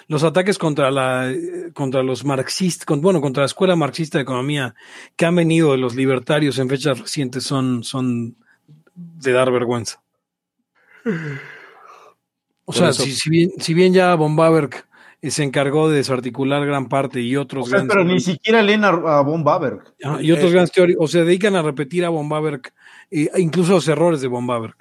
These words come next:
Speaker 1: ¿no?
Speaker 2: Von,
Speaker 1: O sea,
Speaker 2: von
Speaker 1: por ejemplo,
Speaker 2: Bauer.
Speaker 1: cuando von Baber-, cuando von, von Bauer, <laughs> cuando von Baber critica a Rothbertus y, y luego a Marx como diciendo, eh, la crítica que hago a Rothbertus se extiende a Marx, hay cosas que Marx no dijo y que los libertarios creen que dijo porque Rothbertus las dijo,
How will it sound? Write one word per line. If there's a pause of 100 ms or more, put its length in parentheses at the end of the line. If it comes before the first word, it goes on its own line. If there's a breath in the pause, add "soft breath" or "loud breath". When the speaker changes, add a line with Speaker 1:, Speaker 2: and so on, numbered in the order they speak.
(420)
Speaker 1:
¿no?
Speaker 2:
Von,
Speaker 1:
O
sea,
Speaker 2:
von
Speaker 1:
por
ejemplo,
Speaker 2:
Bauer.
Speaker 1:
cuando
von
Baber-,
cuando
von,
von
Bauer, (300)
<laughs> (240 soft breath)
cuando
von
Baber
critica
a
Rothbertus
y, (320)
y
luego
a
Marx
como
diciendo, (340)
eh,
la
crítica
que
hago
a
Rothbertus
se
extiende
a
Marx, (220 loud breath)
hay
cosas
que
Marx
no
dijo
y
que
los
libertarios
creen
que
dijo
porque
Rothbertus
las
dijo,